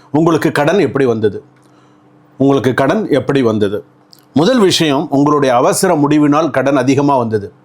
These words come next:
உங்களுடைய அவசர முடிவு, பதட்டம், இதனாலேயே கடன். இன்னொன்னு, உங்களுடைய ஆக்ரோஷத்தினால கடன் வந்தது.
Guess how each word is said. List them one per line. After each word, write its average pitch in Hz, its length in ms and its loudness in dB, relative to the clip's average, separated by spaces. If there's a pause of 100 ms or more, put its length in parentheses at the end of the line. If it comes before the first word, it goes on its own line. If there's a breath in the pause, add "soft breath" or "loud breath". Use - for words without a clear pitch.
(640 soft breath)
உங்களுடைய 127 600 2
அவசர 135 460 0
முடிவு, 127 560 0 (460)
பதட்டம், 135 600 0
இதனாலேயே 135 480 2
கடன். 110 300 -2 (760 loud breath)
இன்னொன்னு, 165 380 2
உங்களுடைய 151 500 2
ஆக்ரோஷத்தினால 170 840 0
கடன் 117 280 -2
வந்தது. 98 320 -8